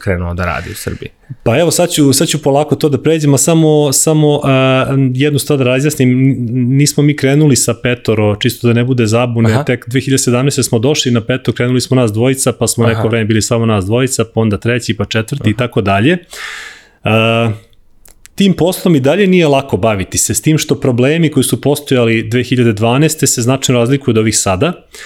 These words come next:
Speaker 2: A, tada su glavni problemi, a, bili to što ne postoji praksa.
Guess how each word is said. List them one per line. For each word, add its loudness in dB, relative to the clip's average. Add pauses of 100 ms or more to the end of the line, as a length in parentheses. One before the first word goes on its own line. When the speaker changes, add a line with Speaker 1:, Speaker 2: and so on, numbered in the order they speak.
(360)
Speaker 2:
A, 0
tada 0
su -2
glavni 2
problemi, 2 (220)
a, 2
bili 0
to 0
što -2
ne 2
postoji -2
praksa. -4